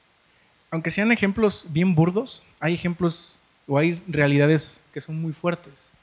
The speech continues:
y por las cuales no nos dej-, no nos tenemos que dejar llevar por la emoción. Tenemos que abrir,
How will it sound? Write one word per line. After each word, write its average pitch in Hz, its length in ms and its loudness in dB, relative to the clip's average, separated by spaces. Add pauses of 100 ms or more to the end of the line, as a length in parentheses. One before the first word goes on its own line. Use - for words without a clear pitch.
(680)
y 131 40 -18
por 139 160 -2
las 131 120 0
cuales 160 240 -2
no 160 120 -2
nos 156 120 -4
dej-, 147 240 -4
no 151 160 -2
nos 165 140 -4
tenemos 151 300 -6
que 143 140 -8
dejar 139 280 -8
llevar 147 240 -2
por 160 160 -8
la 147 80 -4
emoción. 143 380 -6 (800)
Tenemos 151 320 0
que 156 80 -2
abrir, 160 400 0